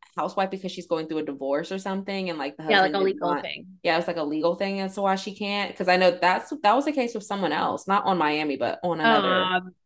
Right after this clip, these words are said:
Speaker 1: Oh, that was, um,
Speaker 2: Sutton, her
Speaker 1: our
Speaker 2: first
Speaker 1: girl Sutton on
Speaker 2: Our good old
Speaker 1: Our
Speaker 2: Sutton.
Speaker 1: good old Sutton. Um, so yeah, I'm
Speaker 2: Yeah,
Speaker 1: thinking maybe
Speaker 2: her
Speaker 1: that's the
Speaker 2: husband
Speaker 1: reason.
Speaker 2: was mad.
Speaker 1: 'Cause everyone's at the,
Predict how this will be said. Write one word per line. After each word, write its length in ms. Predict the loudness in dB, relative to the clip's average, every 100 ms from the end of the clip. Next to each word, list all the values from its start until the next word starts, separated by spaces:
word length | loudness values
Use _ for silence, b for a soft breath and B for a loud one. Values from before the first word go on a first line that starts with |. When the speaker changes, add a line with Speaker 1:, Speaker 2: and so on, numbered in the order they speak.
| 4
Speaker 1:
Oh, 80 | 8
that 180 | 8 8
was, 220 | 6 2 -2
um, 440 | 0 0 0 2
Speaker 2:
Sutton, 360 | 2 2 0 -2
her 140 | 2
Speaker 1:
our 160 | 8 8
Speaker 2:
first 40 |
Speaker 1:
girl 140 | 8 4
Sutton 440 | 6 4 4 0
on 600 | 0 0 0 -2 -6 -10 -14 _ _ _
Speaker 2:
Our 240 | 4 4 6
good 220 | 6 8
old 360 | 8 8 8
Speaker 1:
Our 60 | 4
Speaker 2:
Sutton. 380 | 6 8 8 6
Speaker 1:
good 160 | 4
old 260 | 6 6 4
Sutton. 500 | 0 -4 -4 -8 -12 _ _ _ _ _ 0
Um, 580 | 2 2 0 -4 -8 -6
so 120 | 2
yeah, 220 | 4 4
I'm 100 | 2
Speaker 2:
Yeah, 60 | 0
Speaker 1:
thinking 260 | -6 -6
maybe 180 | -8 -6
Speaker 2:
her 100 | -2 0
Speaker 1:
that's 40 | 0
the 60 |
Speaker 2:
husband 240 | -2 -2 -6
Speaker 1:
reason. 200 | -6 -10
Speaker 2:
was 160 | -16
mad. 640 | -8 -6 -6 -6 -8 -8 -14 _ _ _ _ -4
Speaker 1:
'Cause 140 | -4 2
everyone's 460 | 4 6 4 4
at 160 | 2 2
the, 160 | -2